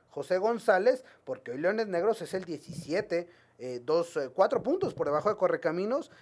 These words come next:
y seis puntos por debajo de Venados. Claro, falta todavía otro torneo, todavía falta,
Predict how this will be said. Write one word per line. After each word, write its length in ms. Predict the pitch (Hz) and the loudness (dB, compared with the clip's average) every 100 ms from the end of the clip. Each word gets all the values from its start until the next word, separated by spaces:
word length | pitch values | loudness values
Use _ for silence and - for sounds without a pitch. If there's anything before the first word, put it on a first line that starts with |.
| _ _ | _ _
y 120 | 151 | -14
seis 320 | 143 170 208 | 0 0 0
puntos 420 | - 202 294 285 - | -2 0 2 2 0
por 160 | 160 | 0
debajo 300 | 143 147 147 | 2 2 4
de 80 | 180 | 4
Venados. 400 | 160 160 127 - | 4 2 0 -6
Claro, 320 | - 165 156 | -4 -2 -2
falta 380 | - 120 131 165 | -6 -12 -6 -6
todavía 720 | - 127 185 185 175 226 254 - | -6 -4 -2 -2 2 2 2 -4
otro 800 | 101 104 131 160 208 220 233 | -10 -2 6 8 8 8 8
torneo, 560 | 226 220 202 208 233 240 | 10 6 6 4 6 4
todavía 320 | 160 135 131 | 2 -2 -2
falta, 400 | 131 139 143 139 | -4 -4 0 -2